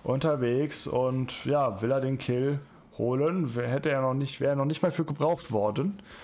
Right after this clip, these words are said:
Aber sicher ist sicher. Und ja, wieder Novu gerät, äh, Noyu gerät früh in den Nachteil. Diesmal aber gegen einen Champ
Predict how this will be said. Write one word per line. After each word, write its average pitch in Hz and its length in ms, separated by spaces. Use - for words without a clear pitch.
Aber 120 460
sicher 113 360
ist - 120
sicher. 156 360
Und 135 200
ja, 131 320
wieder 151 560
Novu 143 600
gerät, 127 720
äh, 123 140
Noyu 135 420
gerät 123 400
früh 127 360
in 131 120
den 117 100
Nachteil. 113 580
Diesmal 131 360
aber 147 460
gegen 139 320
einen 117 360
Champ 131 400